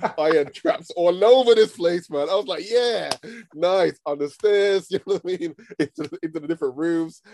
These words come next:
Speaker 2: Like, there was no way for anybody to even get to me, yeah.
Speaker 1: I love
Speaker 2: So,
Speaker 1: it.
Speaker 2: um, so I'm trying to get some attention. I'm shooting somebody, innit? But then I realized I'd pretty much killed everybody. <laughs> Do you know what I mean? So I had this whole house set up with booby traps, and I was just waiting for the whole
Speaker 1: <laughs>
Speaker 2: thing.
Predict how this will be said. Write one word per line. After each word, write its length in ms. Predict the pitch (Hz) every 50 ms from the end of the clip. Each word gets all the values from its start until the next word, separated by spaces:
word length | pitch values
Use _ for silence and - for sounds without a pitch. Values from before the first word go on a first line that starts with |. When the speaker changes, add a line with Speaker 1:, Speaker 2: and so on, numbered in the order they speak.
| 196 160 -
Speaker 2:
Like, 180 | 131 127 120
there 100 | 143 139
was 160 | 135 131 123 139
no 180 | 151 160 170
way 260 | 160 156 151 143 139 135
for 120 | 131 113 - -
anybody 380 | 139 156 151 135 135 120 117
to 140 | 113 135 120 123
even 220 | 117 110 107 107
get 180 | 110 110 - _
to 120 | - 98
me, 160 | 92 95 90 90
yeah. 100 | 101 101 _ _ _ _ _ _ _ _ _ _ _ -
Speaker 1:
I 40 | 101
love 120 | 101 95 92
Speaker 2:
So, 200 | 120 120 117 113
Speaker 1:
it. 200 | 107 - 120 117
Speaker 2:
um, 140 | 113 101 -
so 140 | - 139 127
I'm 80 | 127 -
trying 140 | 160 147 143
to 40 | 135
get 200 | 131 - - -
some 120 | 123 110
attention. 440 | 101 - - 156 143 - - 110 113
I'm 120 | 127 127
shooting 360 | - - - 240 220 - 110
somebody, 320 | - - 98 90 92 92 107
innit? 180 | 131 127 - -
But 120 | 127 120
then 260 | 143 143 143 131 113 - _ _ _ _ _ _ _ -
I 40 | 139
realized 420 | 156 180 185 170 151 135 123 - -
I'd 140 | 139 143 135 - _
pretty 180 | - 175 175 156
much 140 | 127 - -
killed 300 | - - 170 165 151 131
everybody. 440 | 107 98 101 87 87 78 78 65 - _ -
<laughs> 60 | 190
Do 60 | 196
you 0 |
know 320 | - - - 135 - 175 156
what 40 | -
I 40 | 151 160 165
mean? 100 | 156 -
So 160 | - 143 139
I 40 | 147 -
had 120 | - 170 160
this 140 | 160 160 -
whole 220 | 151 160 170 170 -
house 360 | 143 135 123 127 120 - _ - 202 190 -
set 300 | - - - 427 202 190
up 100 | 202 185
with 200 | 165 151 139 131
booby 260 | 175 202 196 175 175
traps, 300 | - - 135 135 139 -
and 100 | 151 151
I 40 | 160
was 100 | 170 175
just 160 | 190 - -
waiting 460 | 202 185 160 156 156 165 202 180 - - -
for 100 | 196 196
the 100 | - -
whole 100 | - -
Speaker 1:
<laughs> 120 | - 196 131
Speaker 2:
thing. 80 | 113